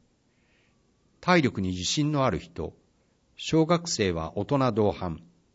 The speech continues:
講師、安曇野緑の会、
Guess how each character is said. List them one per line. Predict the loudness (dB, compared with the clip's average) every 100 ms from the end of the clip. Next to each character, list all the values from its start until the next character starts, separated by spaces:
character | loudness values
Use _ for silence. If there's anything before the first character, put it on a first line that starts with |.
| _ _ _ _ _ _ _ _ _ _
講 | 2 4 4
師、 | 2 -4 -8 -20 _ _ _ _ _ -2
安 | 0 2
曇 | 2 2
野 | 2 2
緑 | 4 4 4
の | -2
会、 | -2 -4 -6